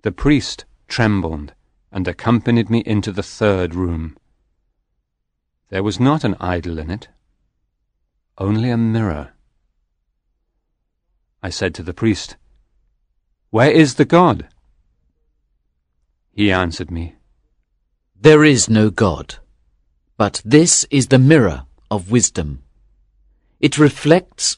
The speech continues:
Speaker 2: all the things in heaven and on earth. But it does not reflect the face of the person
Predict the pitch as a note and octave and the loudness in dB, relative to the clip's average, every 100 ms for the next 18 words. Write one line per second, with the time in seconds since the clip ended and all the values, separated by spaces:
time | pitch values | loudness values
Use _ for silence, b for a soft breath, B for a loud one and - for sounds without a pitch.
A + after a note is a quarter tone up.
0 | - C#3 D3 C#3+ D3+ C3+ B2+ D3 C#3 A#2 | 0 2 2 2 0 2 2 2 0 -2
1 | F#2+ A#2 G2 G2+ G2+ - _ _ G#2+ A2+ | -2 -2 -2 -4 -6 -10 _ _ -2 0
2 | A#2 G#2+ E2+ C#2 - - _ _ _ _ | 2 0 -2 -6 -14 -20 _ _ _ _
3 | _ _ _ _ _ _ _ - B2+ C#3+ | _ _ _ _ _ _ _ 0 0 0
4 | - - B2 C#3 E3 G#3 - D#3 C3 C#3+ | -2 0 2 4 4 2 0 -2 0 2
5 | D#3 - - A#2+ D3 D3 - C3 D#3+ - | 0 0 -4 0 2 2 2 -2 -4 0
6 | C3+ C3 - E2 C#2+ C2+ | 2 2 0 -4 -8 -10